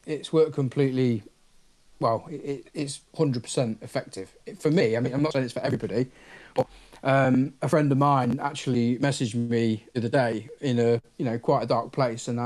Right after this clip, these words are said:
and having a bit of a panic attack. And I, I told this person to, uh, to do this breathing,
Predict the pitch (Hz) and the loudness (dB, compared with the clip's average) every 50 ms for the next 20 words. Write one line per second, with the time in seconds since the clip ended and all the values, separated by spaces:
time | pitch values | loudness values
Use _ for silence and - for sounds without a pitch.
0 | 127 - 131 127 120 117 127 - - - 127 113 120 120 117 110 - 131 120 110 | -6 -6 -6 -4 -4 -4 -4 -6 -4 -4 -4 -2 0 -2 -2 0 0 -2 0 -2
1 | 117 - - 135 139 139 - - - 95 101 - 120 120 131 135 135 127 - - | -2 -2 -2 -2 -2 -2 -4 -6 -8 -10 -6 -6 -4 -2 0 0 0 0 -2 -4
2 | - - - - - - - - 131 131 - 151 143 139 139 135 - - 131 120 | -14 -20 -20 -20 -20 -20 -6 -2 -2 0 2 2 2 4 2 0 -2 0 0 0
3 | 117 - - 117 107 104 - 127 117 110 110 104 - - 110 110 110 110 107 107 | 0 -2 -4 -6 -8 -6 -4 -2 -2 -2 -2 -4 -4 -6 -4 -4 -2 -2 -2 -4
4 | 104 - _ - - - _ _ _ _ _ _ _ _ _ - 131 123 - 147 | -6 -8 _ -20 -20 -20 _ _ _ _ _ _ _ _ _ -4 -4 0 2 4
5 | 139 131 123 123 - - - 151 170 180 131 107 95 - | 4 4 4 2 0 2 4 4 4 4 4 2 -2 -4